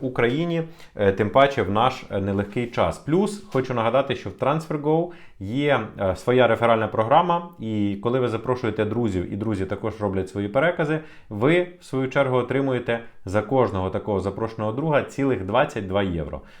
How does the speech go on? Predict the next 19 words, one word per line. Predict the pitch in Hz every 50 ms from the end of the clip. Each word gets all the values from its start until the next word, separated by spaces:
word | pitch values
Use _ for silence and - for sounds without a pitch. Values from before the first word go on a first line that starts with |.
| - -
Тому | - 127 131 156 170 175 160 170 - - -
це, | - 135 135 135 131 120 117 -
е, | 107 98 98
також | 101 131 120 - 156 139 -
хороший | - 123 113 120 127 - 123 110
спосіб, | 101 - - 151 170 165 - 160 - - - - - - - -
е, | 95 95 92
мати | 98 117 127 139 - 127 110
якісь | 101 - - 117 104 -
собі | - 117 113 117 113 110
додаткові | 90 95 101 98 110 - - - 127 117 107
заробітки | 98 107 107 113 127 156 185 185 - 143 113
для | 98 98
того, | 95 135 135 135
щоб | 131 - 110 95
можна | 104 123 123 123 123
було | 104 95 98 98
їх | 95 -
витрачати | 95 87 80 - - - 113 110 - - 107